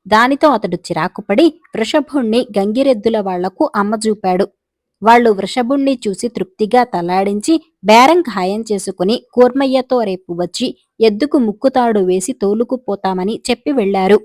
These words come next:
ముక్కుతాడు మాట వింటూనే వృషభుడు భయంతో వణికిపోయాడు. వాడు లోగడ గంగిరెద్దుల వాళ్ళు ఎద్దులకు పెద్ద దబ్బనంతో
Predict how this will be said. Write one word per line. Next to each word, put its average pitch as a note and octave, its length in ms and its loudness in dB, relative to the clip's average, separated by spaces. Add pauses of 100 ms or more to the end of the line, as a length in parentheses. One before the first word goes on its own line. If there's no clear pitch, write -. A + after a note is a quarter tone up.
(460)
ముక్కుతాడు G4 540 6
మాట D4+ 280 4
వింటూనే A3 600 2
వృషభుడు A3+ 540 -2
భయంతో A#3 520 0
వణికిపోయాడు. G3+ 880 0 (360)
వాడు A3+ 240 6
లోగడ A3+ 480 4
గంగిరెద్దుల A3 920 0
వాళ్ళు F#3+ 380 2
ఎద్దులకు B3+ 560 0 (420)
పెద్ద A3 280 4
దబ్బనంతో G#3+ 880 0